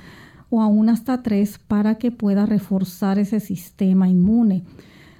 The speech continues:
Otra sustancia que es importante considerar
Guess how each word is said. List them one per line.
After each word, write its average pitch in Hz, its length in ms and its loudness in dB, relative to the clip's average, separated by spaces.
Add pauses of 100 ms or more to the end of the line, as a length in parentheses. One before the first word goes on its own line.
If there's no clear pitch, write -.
(140)
Otra 269 500 0
sustancia 226 1000 0
que 202 260 0
es 196 140 0
importante 208 640 0
considerar 208 920 0